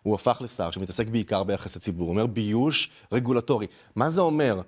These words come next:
אני צריך שהשר ברקת או שהרגולטור יגיד לי ששטראוס מעלה מחירים? אני קראתי את זה ב-, בכל העיתונות הכלכלית וגם לא בכלכלית, אני יודע את זה. אז אוקיי, אז תגידו לי ששטראוס העלתה מחירים. אז מה, אני לא אקנה שטראוס? מה,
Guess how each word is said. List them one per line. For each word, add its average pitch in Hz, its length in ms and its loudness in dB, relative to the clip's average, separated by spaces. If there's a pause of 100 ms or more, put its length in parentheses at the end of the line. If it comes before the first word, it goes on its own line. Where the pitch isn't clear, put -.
(140)
אני 104 140 0
צריך 107 360 -2
שהשר 120 420 2
ברקת 120 540 0
או 120 60 -8
שהרגולטור 101 680 0
יגיד 101 340 0
לי 165 200 2 (240)
ששטראוס 107 520 0
מעלה 120 200 2
מחירים? 127 460 0
אני 120 140 2
קראתי 165 460 2
את 147 60 -2
זה 143 220 4
ב-, 135 200 6
בכל 139 260 2
העיתונות 147 220 0
הכלכלית 131 560 2
וגם 127 220 2
לא 123 120 4
בכלכלית, 135 520 0
אני 143 140 2
יודע 131 380 4
את 98 80 -2
זה. 107 180 2 (480)
אז 113 300 0
אוקיי, 139 260 2
אז 104 100 -4
תגידו 131 380 0
לי 233 180 2
ששטראוס 147 560 0
העלתה 147 280 2
מחירים. 135 540 0 (320)
אז 113 180 0
מה, 117 160 4 (100)
אני 87 160 -4
לא 90 160 4
אקנה 156 180 0
שטראוס? 139 420 0
מה, 143 240 2